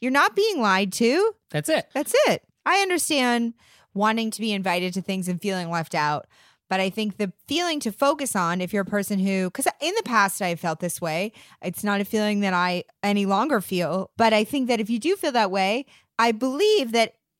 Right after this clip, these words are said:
Speaker 1: below that feeling, you want your friends to be happy.
Speaker 2: Mm.
Speaker 1: And so it's nice to focus on, "Oh, it's nice that I was able to introduce two people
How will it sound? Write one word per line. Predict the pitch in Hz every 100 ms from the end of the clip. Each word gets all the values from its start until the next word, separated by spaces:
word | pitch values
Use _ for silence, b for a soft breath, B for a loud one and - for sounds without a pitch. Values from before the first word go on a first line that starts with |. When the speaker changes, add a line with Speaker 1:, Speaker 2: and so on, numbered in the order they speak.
| - -
Speaker 1:
below | 220 240 285
that | 262 196 -
feeling, | 190 175 170 170
you | 196 214
want | 233
your | 208 190
friends | 208 185 -
to | 180
be | 175
happy. | 170 160 165 131 -
Speaker 2:
Mm. | 156 156 147 104 104 - -
Speaker 1:
And | 208 208 208 208 190
so | - 233 214 214 214
it's | 226 -
nice | 247 247 240
to | 240
focus | 247 220 -
on, | 214 208 -
"Oh, | 269
it's | 311 -
nice | 240 226 226 -
that | 226
I | 220 247
was | 285 226
able | - 302 247 233 214
to | 220
introduce | 233 233 233 311 -
two | 277
people | - 202 - 170 180